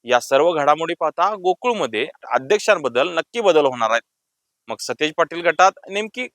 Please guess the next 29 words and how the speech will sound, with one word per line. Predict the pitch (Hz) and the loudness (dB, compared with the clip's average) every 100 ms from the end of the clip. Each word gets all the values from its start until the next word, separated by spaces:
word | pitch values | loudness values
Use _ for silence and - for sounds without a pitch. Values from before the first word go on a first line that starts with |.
| _ | _
कुणाला | 254 277 | 2 2
संधी | 240 214 196 | 4 0 -2
मिळू | 180 165 | -4 -4
शकते? | 147 - 127 127 | -6 -8 -8 -8
सतेज | _ - - 185 | _ -16 -6 -4
पाटील | 180 165 175 | -4 -6 -4
गटाचे | 165 165 160 180 | 0 0 0 0
बाबासाहेब | 135 117 127 135 - | 2 2 2 -2 -2
चौगले | 143 143 156 | -4 -2 -4
हे | - _ _ _ 240 | -6 _ _ _ -6
मुख्य | 208 - 220 | -6 -2 4
दावेदार | 165 120 117 | 4 4 0
आहेत. | 110 - _ | -2 -6 _
शेतकरी | - 165 _ 208 214 | -10 -10 _ -2 0
संघ | - 202 202 226 - _ - _ | -2 -2 0 0 0 _ -20 _
कोरेंकडे, | 185 226 240 156 110 113 - _ _ | 4 4 4 -2 -2 -4 -8 _ _
बाजार | 139 156 165 | 2 2 2
समिती | 160 165 160 180 | -2 -6 -6 -6
मुश्रीफांकडे | 147 - 196 208 170 131 | -8 -8 -4 -4 0 0
असल्यानं | 113 - 101 123 | -2 -6 -12 -10
गोकुळवर | 151 131 156 147 117 | -10 -10 -6 -4 -4
पुन्हा | - 113 123 | -6 -4 -4
दोन | 131 123 123 | -2 -6 -6
नेते | 113 - 117 - _ _ | -8 -8 -8 -10 _ _
पुन्हा | 170 196 | -6 0
दावा | 175 151 139 | 4 4 2
करण्याची | 127 117 - | -2 -12 -12
शक्यता | 196 202 - 147 | -12 -8 -4 -2
नाही. | 120 104 | -2 -6